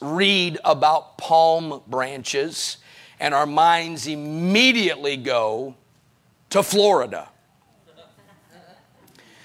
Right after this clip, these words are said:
Because when I think of palm trees, I think of Florida. Or when I think of palm trees, I think of Hawaii. Oh, I want to go there.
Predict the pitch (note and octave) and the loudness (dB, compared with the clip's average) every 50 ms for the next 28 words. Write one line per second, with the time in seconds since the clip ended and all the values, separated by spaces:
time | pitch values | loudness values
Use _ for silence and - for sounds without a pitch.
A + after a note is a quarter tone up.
0 | - - - F3 F3+ - G#3+ G3 E3 F3 G#3 G#3 A3 A#3 A#3 - C4 B3 - A#3+ | -20 -4 -2 -2 2 2 2 2 2 2 2 4 4 4 4 2 0 0 0 -2
1 | - - B3+ C4 B3+ B3 A#3+ A#3 - - G3 F3+ E3 E3 F3+ F#3+ - G3+ F#3 - | 0 2 4 4 4 4 2 -2 -4 -2 -2 -2 0 -2 -4 0 2 2 2 4
2 | - F#3+ E3+ - G3 - - F#3 G3 G3 F3 C#3+ A#2+ G2+ G2 F#2 - - - _ | 2 0 0 0 -2 -4 -2 0 2 4 4 4 2 0 -4 -8 -12 -14 -18 _
3 | _ _ _ _ _ _ _ _ _ _ _ _ - D#3 E3+ F3+ F3+ F#3 G3+ - | _ _ _ _ _ _ _ _ _ _ _ _ 0 2 4 4 4 4 2 2
4 | A#3 A3+ - A3 G3 - - G#3+ C4 A#3+ A3+ A#3 - - - F3 E3+ E3+ F3+ F#3+ | 2 0 2 0 -2 0 2 4 4 4 2 -2 -6 -6 -4 -4 -2 -2 -2 -2
5 | F#3 - E3 E3 - - F3 F3 - F3+ F3 E3+ - F3 F#3+ F#3 F#3 G3 G#3 G3+ | 0 2 2 2 2 2 0 2 2 0 -2 0 2 2 4 6 6 6 6 6
6 | F3 B2+ A2 G#2 F#3 F2 F#2+ - - G3 - - F#3+ C#3 B2 G#2+ G#2 G#2+ G#2+ G#2+ | 4 4 0 -4 -10 -12 -14 -8 -2 0 2 2 2 2 0 0 0 0 -2 -2
7 | B2 C3+ D3+ D#3 C#3+ D3 F#3 G3 F#3+ C3+ F#2 F2+ E2 C2 C2 - - | -4 -6 -6 -6 -4 -2 -2 -2 -2 -4 -8 -10 -10 -10 -14 -18 -20